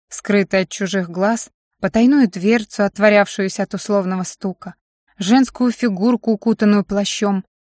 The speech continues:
и долгие прогулки в гондоле под золотистой луной. Иногда, лёжа по ночам без сна, я слышала плеск весла возле нашей террасы и приглушённый говор.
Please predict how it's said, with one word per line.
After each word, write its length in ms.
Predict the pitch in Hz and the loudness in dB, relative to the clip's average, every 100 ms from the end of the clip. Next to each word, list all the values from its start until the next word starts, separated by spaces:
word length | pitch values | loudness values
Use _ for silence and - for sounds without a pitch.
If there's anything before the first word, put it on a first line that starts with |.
| _ | _
и 100 | - | -6
долгие 400 | 180 262 254 226 | -2 0 2 0
прогулки 640 | 226 214 196 208 247 - 214 | 2 2 2 0 -2 0 -2
в 80 | 180 | 0
гондоле 600 | 202 185 170 190 196 180 | 0 0 -2 0 0 -2
под 160 | 180 | -6
золотистой 600 | 165 180 175 190 - - | -4 -4 -4 -6 -8 -8
луной. 500 | 175 170 160 156 - _ _ _ _ _ _ - | -8 -8 -10 -12 -18 _ _ _ _ _ _ 4
Иногда, 420 | 220 233 226 285 | 6 6 4 4
лёжа 260 | 220 208 | 4 2
по 100 | 208 | 0
ночам 400 | 208 208 - 208 | 0 0 0 0
без 160 | 185 185 | 0 0
сна, 260 | 226 233 240 | 4 4 4
я 180 | 214 | 2
слышала 440 | 226 262 254 240 220 | 0 -2 -2 0 0
плеск 400 | - 240 226 - | 0 0 0 -4
весла 440 | 214 - 208 190 | -4 -2 0 0
возле 280 | 180 170 185 | 0 -4 -4
нашей 340 | 185 185 - | -2 -4 -6
террасы 600 | 185 196 170 151 - - - _ _ - | -6 -4 -4 -6 -10 -12 -16 _ _ -8
и 80 | 233 | -4
приглушённый 720 | 247 226 240 - 285 269 240 | -2 -2 -2 0 2 4 4
говор. 460 | 190 185 175 165 | 2 -4 -6 -8